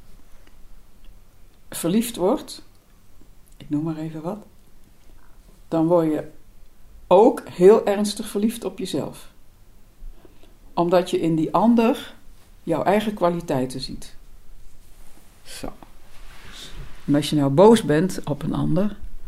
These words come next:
dan is het heel leuk om even naar binnen te gaan loeren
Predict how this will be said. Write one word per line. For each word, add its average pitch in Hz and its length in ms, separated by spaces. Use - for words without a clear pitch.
dan 147 160
is 143 100
het 143 100
heel 185 220
leuk 185 280
om 160 140
even 160 260
naar 156 120
binnen 185 300
te - 120
gaan 143 340
loeren 143 480